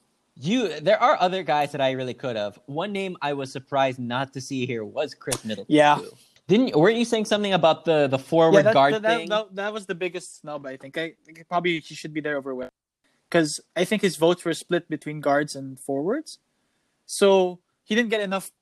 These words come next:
Speaker 2: points in either force, <laughs> either position to make the team.
Speaker 1: Yeah.
Speaker 2: So
Speaker 1: So the,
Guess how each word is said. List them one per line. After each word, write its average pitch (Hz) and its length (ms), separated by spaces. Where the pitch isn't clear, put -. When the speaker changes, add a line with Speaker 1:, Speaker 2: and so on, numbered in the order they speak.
Speaker 2:
points 196 300
in 170 100
either 165 400
force, - 460
<laughs> - 200
either 190 480
position 160 580
to 185 80
make 180 240
the 233 60
team. 165 280
Speaker 1:
Yeah. 127 360
Speaker 2:
So 190 440
Speaker 1:
So 156 80
the, 160 140